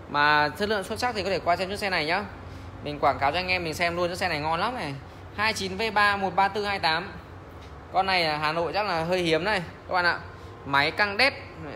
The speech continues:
đồ sơn zin, zin đét. Con này nó nọ mình nhớ là mua về bóc ni lông ra mà. Mà giá lại còn yêu thương nữa. Mình đang niêm yết là hai mươi bảy triệu hai trăm nhá.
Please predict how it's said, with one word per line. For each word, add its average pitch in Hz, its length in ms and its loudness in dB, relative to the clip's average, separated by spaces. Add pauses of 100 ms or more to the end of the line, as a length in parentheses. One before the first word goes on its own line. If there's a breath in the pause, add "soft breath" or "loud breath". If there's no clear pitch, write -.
(120)
đồ 160 320 4
sơn 190 240 -2
zin, 185 340 -2
zin 190 180 -6
đét. 233 180 4 (300)
Con 175 80 -2
này 170 140 0
nó 165 80 0
nọ 175 120 0
mình 160 160 -4
nhớ 156 120 0
là 196 100 0
mua 180 180 -2
về 156 100 -2
bóc 185 120 0
ni 202 60 -8
lông 185 180 -2
ra 170 160 2
mà. 139 140 -4 (600 loud breath)
Mà 139 120 -4
giá 143 240 2
lại 196 80 0
còn 160 100 -4
yêu 180 140 -4
thương 202 280 0
nữa. 170 160 -2 (600 loud breath)
Mình 180 220 -6
đang 180 120 0
niêm 190 140 -2
yết 233 100 -4
là 180 120 0
hai 185 180 0
mươi 185 120 -2
bảy 151 200 2
triệu 160 180 -4
hai 180 160 0
trăm 190 220 4
nhá. 214 140 0